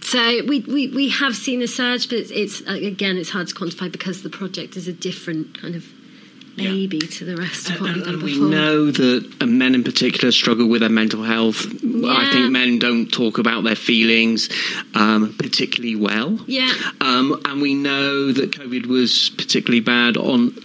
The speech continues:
Speaker 2: the young people, but then
Speaker 1: Yeah.
Speaker 2: again, we hear about other age groups with things like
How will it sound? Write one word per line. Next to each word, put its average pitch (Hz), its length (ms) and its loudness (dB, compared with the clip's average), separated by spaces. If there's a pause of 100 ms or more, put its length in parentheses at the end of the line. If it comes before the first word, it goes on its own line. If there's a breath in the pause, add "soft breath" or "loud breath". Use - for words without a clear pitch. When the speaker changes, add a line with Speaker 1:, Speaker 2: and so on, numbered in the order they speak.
Speaker 2:
the 131 80 2
young 123 340 4
people, 175 460 2
but 165 160 -2
then 135 160 0
Speaker 1:
Yeah. 135 60 2
Speaker 2:
again, 131 260 2
we 135 120 4
hear 127 240 2
about 123 360 2 (300)
other 143 280 -2
age 143 340 2
groups 156 400 2
with 127 220 4
things 127 200 4
like 120 240 2